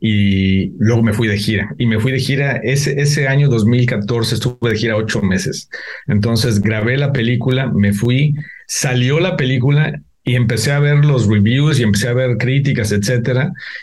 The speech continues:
y yo dije, "Ah, pues parece que le está yendo bien", porque la verdad cuando yo la vi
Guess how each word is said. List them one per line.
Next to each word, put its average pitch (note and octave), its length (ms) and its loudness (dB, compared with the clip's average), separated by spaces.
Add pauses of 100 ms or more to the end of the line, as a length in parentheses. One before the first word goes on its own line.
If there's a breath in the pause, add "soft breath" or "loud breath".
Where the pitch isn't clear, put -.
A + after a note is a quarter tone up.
y - 80 0
yo G#2+ 40 2
dije, A2 240 -2
"Ah, C#3+ 220 -2
pues D3+ 160 0
parece A#2+ 320 -2
que C#3+ 80 0
le A#2 60 -2
está A2+ 200 -2
yendo C#3+ 280 4
bien", D3+ 180 0
porque A2 360 0
la A2 280 0
verdad C3 320 0
cuando C#3 340 2
yo A#2 260 2
la D#3+ 160 2
vi C#3 300 2